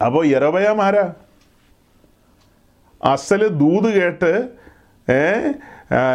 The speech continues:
രാജകീയ അധികാരത്തിലേക്ക് ദൈവം നേരിട്ട് അപ്പോയിന്റ് ചെയ്തതാ. യഹൂദ ഗോത്രത്തിന് ശിക്ഷ കൊടുത്തുകൊണ്ട് അവരുടെ രാജകീയ അധികാരത്തെ കീറി മുറിച്ച്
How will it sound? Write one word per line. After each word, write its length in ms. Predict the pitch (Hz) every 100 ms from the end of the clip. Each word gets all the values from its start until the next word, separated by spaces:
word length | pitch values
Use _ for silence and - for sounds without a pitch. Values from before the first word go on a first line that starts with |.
| 123
രാജകീയ 560 | 120 131 151 160 185 185
അധികാരത്തിലേക്ക് 720 | 156 156 165 160 165 170 165 139
ദൈവം 280 | 135 180 151
നേരിട്ട് 440 | 131 156 165 151
അപ്പോയിന്റ് 420 | 131 143 147 143
ചെയ്തതാ. 280 | 127 110 73 - - - - - _ _ _ _ _ -
യഹൂദ 320 | 104 110 151 170
ഗോത്രത്തിന് 640 | 156 139 147 170 156 156 170
ശിക്ഷ 280 | 156 127 -
കൊടുത്തുകൊണ്ട് 640 | 175 170 147 170 165 156 190 254 - - - - - -
അവരുടെ 340 | 139 156 165
രാജകീയ 560 | 151 127 135 156 165 170
അധികാരത്തെ 560 | 143 156 160 156 156 156
കീറി 420 | - 151 190 202
മുറിച്ച് 360 | 175 156 151